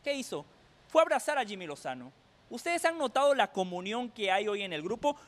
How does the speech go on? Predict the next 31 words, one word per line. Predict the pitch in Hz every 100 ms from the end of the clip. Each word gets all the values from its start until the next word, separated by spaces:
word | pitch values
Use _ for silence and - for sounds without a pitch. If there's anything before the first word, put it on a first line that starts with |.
| -
No | 302
es | 349
que | -
antes | 302 311 302 254
no | 269
haya | 277
existido, | 262 220 208 320 277 147 -
quizás | - 254 311 302
existía, | - 240 - 302 311
pero | 240 214
no | 233
lo | 262
exteriorizaban. | - 226 180 170 160 269 220 135 - - - -
Hoy | - 277 294
yo | 269
veo | 254 285
a |
futbolistas | - 190 165 196 233 233 208
contentos, | - 147 156 233 220 214 214 - - _ _
cómodos, | - 233 220 214 208 214 214 - _ _
van, | 143 190 240 226 214
abrazan | - 156 208 208 202
al | 175 160
entrenador, | 156 160 151 180 214 214 196 - -
veo | 165 233 220
un | 214
ambiente | 202 180 208 214 202
menos | 190 214 208 196 -
comprimido | 175 170 165 170 214 220 214 214 - -
y | -
claro, | - 202 165 120